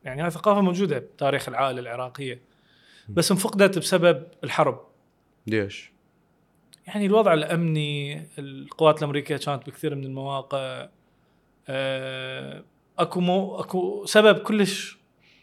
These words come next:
Speaker 1: هو شفته السبب ال-، اللي كان معطل هاي الفقرة، خصوصًا ما بعد يعني خروج القوات. آه، الشي السحولة إنه المواقع الأثرية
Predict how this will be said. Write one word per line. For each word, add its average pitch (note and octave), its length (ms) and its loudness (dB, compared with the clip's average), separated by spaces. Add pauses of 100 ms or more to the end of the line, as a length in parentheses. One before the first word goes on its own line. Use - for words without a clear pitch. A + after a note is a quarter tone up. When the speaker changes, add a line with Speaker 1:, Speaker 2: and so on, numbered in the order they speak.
(300)
Speaker 1:
هو F#3+ 280 8
شفته F#3 340 0
السبب F3 560 2
ال-، D#3 260 -2
اللي D#3 160 -2
كان F3 200 2
معطل E3 340 2
هاي D#3 140 4
الفقرة، C3 500 -2 (240)
خصوصًا E3 300 0
ما E3+ 160 2
بعد E3+ 320 4 (360)
يعني C3 240 -10
خروج D3 320 -4
القوات. B2 640 -6 (1000)
آه، C3+ 1160 0 (640)
الشي D3+ 240 -6
السحولة F#3+ 520 4 (500)
إنه D3+ 420 -6 (300)
المواقع D3 840 2
الأثرية F#3 680 2